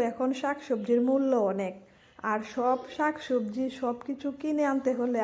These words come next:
আমাদের ব্যয় বেড়ে যাচ্ছে। তাই বাড়িতেই আমরা চেষ্টা করব কিছু না কিছু সবজি চাষ করে নিজেদের চাহিদা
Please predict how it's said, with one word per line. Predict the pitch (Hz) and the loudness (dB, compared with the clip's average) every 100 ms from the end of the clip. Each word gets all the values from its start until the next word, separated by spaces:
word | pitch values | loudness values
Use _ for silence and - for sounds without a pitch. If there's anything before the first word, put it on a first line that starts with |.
| 208 | -2
আমাদের | 220 226 226 226 - - - - 220 | -4 0 2 2 -2 -18 -14 -2 2
ব্যয় | 254 262 233 | 4 4 6
বেড়ে | 220 208 | 4 4
যাচ্ছে। | 208 208 - 196 - - - _ 240 | 0 -4 -8 -8 -8 -20 -20 _ 0
তাই | 233 214 233 269 - - - 226 | 2 4 2 -2 -12 -18 -2 2
বাড়িতেই | 269 311 277 277 285 262 | 4 2 2 4 4 4
আমরা | 262 269 | 2 2
চেষ্টা | 262 262 262 | -2 -2 -4
করব | 247 269 220 214 247 - - - | 2 2 2 0 0 -6 -14 -4
কিছু | 254 277 | -2 2
না | 294 294 | 0 0
কিছু | 285 285 - | 0 -2 2
সবজি | 294 226 233 285 311 - | 2 2 0 -2 -4 -2
চাষ | 247 254 - - | 0 0 -2 2
করে | 269 254 254 | 4 6 4
নিজেদের | 262 269 240 226 233 | 4 2 4 2 2
চাহিদা | 254 254 220 | -2 -2 0